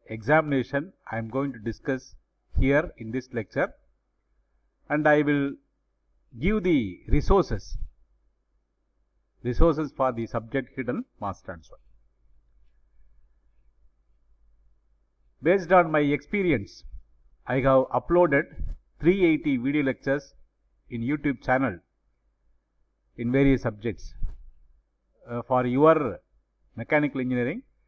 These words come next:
heat and mass transfer, right now, heat and mass transfer, sixty-one lectures, engineering thermodynamics, fifty-four lectures, gate question paper, solution for gate question paper,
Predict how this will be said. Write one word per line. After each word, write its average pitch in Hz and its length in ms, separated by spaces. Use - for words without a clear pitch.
heat 170 160
and 160 140
mass 135 220
transfer, 117 240
right 135 240
now, 139 320
heat 143 200
and 143 140
mass 131 220
transfer, 131 420
sixty-one 147 560
lectures, 151 460
engineering 147 480
thermodynamics, 127 760
fifty-four 139 500
lectures, 139 500
gate 185 260
question 165 300
paper, 147 260
solution 165 460
for 139 180
gate 131 240
question 131 260
paper, 117 360